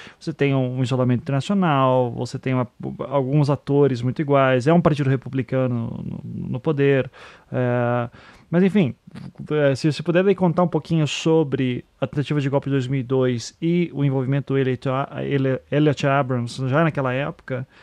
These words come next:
é, só pro pessoal ter uma perspectiva histórica mesmo, assim, de o que, que pode estar acontecendo na Venezuela agora.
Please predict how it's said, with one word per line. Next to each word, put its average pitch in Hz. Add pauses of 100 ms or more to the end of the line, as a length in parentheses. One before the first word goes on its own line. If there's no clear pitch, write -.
(160)
é, 143
só 196
pro 240
pessoal 208
ter 202
uma 202
perspectiva 175
histórica 180
mesmo, 127
assim, 139
de 143 (500)
o -
que, 147
que -
pode 175
estar -
acontecendo 143
na 135
Venezuela 135
agora. 139